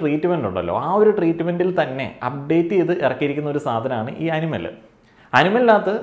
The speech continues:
ഞാൻ പ്രതീക്ഷിച്ച ആദ്യം മുതൽ അവസാനം വരെയുള്ള രൺബീറിൻ്റെ അഭിനയം അല്ലാതെ വേറൊരു സംഗതിയില്ല.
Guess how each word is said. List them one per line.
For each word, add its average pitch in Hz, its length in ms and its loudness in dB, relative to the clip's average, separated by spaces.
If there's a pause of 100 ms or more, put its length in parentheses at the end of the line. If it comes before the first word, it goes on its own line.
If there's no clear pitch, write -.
(160)
ഞാൻ 160 180 2
പ്രതീക്ഷിച്ച 180 440 2 (240)
ആദ്യം 185 200 4
മുതൽ 180 180 6
അവസാനം 170 360 2
വരെയുള്ള 160 280 4 (120)
രൺബീറിൻ്റെ 165 480 4
അഭിനയം 151 340 2
അല്ലാതെ 143 300 4 (400)
വേറൊരു 247 360 8
സംഗതിയില്ല. 185 440 0